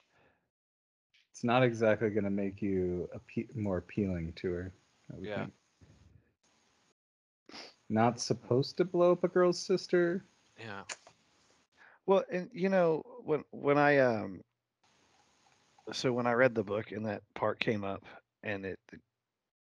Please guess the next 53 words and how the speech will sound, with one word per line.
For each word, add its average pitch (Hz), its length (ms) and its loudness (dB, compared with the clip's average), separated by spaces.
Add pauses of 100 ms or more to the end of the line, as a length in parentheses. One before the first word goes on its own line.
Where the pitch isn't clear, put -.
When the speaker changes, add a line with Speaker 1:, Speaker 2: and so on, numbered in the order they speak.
(260)
Speaker 3:
instantly, 120 600 -2
'cause 117 200 -2
it, 135 120 2
earlier 127 300 6
in 117 80 4
the 110 60 -4
book 117 240 0
he 120 80 -4
explains 113 460 -2
the 107 60 -8
best 107 280 0
way 104 140 2
to 101 80 -2
kill 101 260 -2
people 101 280 -6
with, 92 180 -8
mass 107 260 -2
kill 107 180 -4
people 101 280 -8
with 98 140 -8
bombs 101 360 2
is 90 100 -6
to - 80 -14
set 101 200 0
off 98 120 2
a - 40 -14
small 107 360 4
one. 90 140 -4 (520)
Then 98 180 2
when 107 100 6
Speaker 1:
Mm-hmm. - 20 8
Speaker 3:
everybody 101 320 4
rushes 101 260 4
in 98 60 -6
for 95 120 -10
help, 113 260 0
set 107 120 0
off 98 140 -4
the 104 60 -18
big 127 200 2
one. 87 140 -10 (800)
And 117 120 0
then 110 160 -2
so 104 400 0
when 104 160 -8
the 101 60 -10
second 147 240 2
one 110 60 -8
come 135 120 0
up, 123 80 -2
it's 117 60 -6
like, 104 100 -6 (120)
"Oh, 131 580 4